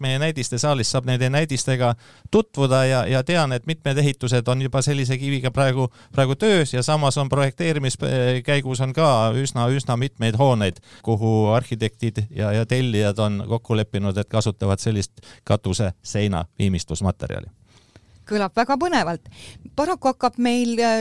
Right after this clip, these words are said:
Speaker 2: saateaeg läbi saama, et kas on nüüd veel mingisugune mõte, mis jäi meil veel õhku?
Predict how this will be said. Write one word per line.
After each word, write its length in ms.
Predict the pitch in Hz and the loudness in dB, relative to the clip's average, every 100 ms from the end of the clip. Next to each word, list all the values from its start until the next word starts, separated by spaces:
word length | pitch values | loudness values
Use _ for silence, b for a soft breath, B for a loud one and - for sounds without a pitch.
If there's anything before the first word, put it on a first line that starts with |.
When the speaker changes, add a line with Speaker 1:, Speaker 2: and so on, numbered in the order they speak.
| 214 | -2
Speaker 2:
saateaeg 540 | 294 302 - 226 220 | -2 -2 -2 -2 0
läbi 300 | 247 311 285 - | 0 0 0 0
saama, 400 | 214 214 208 196 | 0 0 0 -2
et 140 | - | -2
kas 160 | 285 - | -4 -2
on 140 | 359 | 0
nüüd 220 | 302 269 - | 2 2 2
veel 300 | 247 247 214 | 2 2 2
mingisugune 560 | 233 277 208 - 202 202 | 0 0 0 -4 -4 0
mõte, 540 | 233 359 - 226 202 - B B | 0 -2 -2 0 0 -2 B B
mis 160 | 233 247 | -2 0
jäi 200 | 233 233 | 2 2
meil 380 | 214 208 202 202 - b - | 0 -2 -2 -6 -10 b -4
veel 220 | 226 233 | 0 0
õhku? 260 | - - | 0 -6